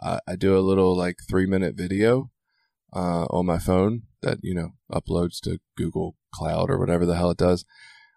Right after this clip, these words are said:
Uh, and I just talk about, like, what's going on in our lives and how much I care about my kids, and, like, have a little sort of personalized message for each one of 'em. And I've always thought, "Man, maybe after I die," you know, hopefully my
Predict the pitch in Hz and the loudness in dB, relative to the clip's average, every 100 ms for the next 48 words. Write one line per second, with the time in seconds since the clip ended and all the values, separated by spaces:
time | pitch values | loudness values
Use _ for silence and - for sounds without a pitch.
0 | - 107 113 110 - 147 151 143 143 - | -2 2 4 4 2 4 4 4 2 4
1 | 143 147 117 95 95 104 107 - 107 95 | 2 2 2 2 0 2 0 2 0 2
2 | 98 110 107 107 104 101 101 98 98 92 | 4 4 2 2 4 4 6 4 2 -4
3 | 92 92 92 - 87 - 90 90 87 87 | -4 -2 -2 -4 -6 -2 0 0 -2 -6
4 | 87 101 101 98 95 120 - 85 - - | -8 0 2 4 0 -4 -10 -8 -8 -8
5 | 92 92 90 90 90 90 90 - 92 - | -6 -4 -2 -2 -2 -2 -6 -2 -2 -2
6 | - 90 101 95 92 90 92 90 101 95 | 0 0 0 0 0 0 0 -2 0 -2
7 | - 95 90 92 90 95 131 147 135 - | -2 -2 -2 -2 -2 0 0 -2 -4 -4
8 | 95 95 98 92 104 92 - 117 123 101 | 0 2 2 2 0 0 0 0 2 2
9 | 98 98 95 90 92 92 104 104 104 98 | 0 -2 -4 -4 -4 0 2 4 2 0
10 | _ _ _ - 143 123 147 131 107 104 | _ _ _ 2 4 6 4 2 0 2
11 | 98 | 0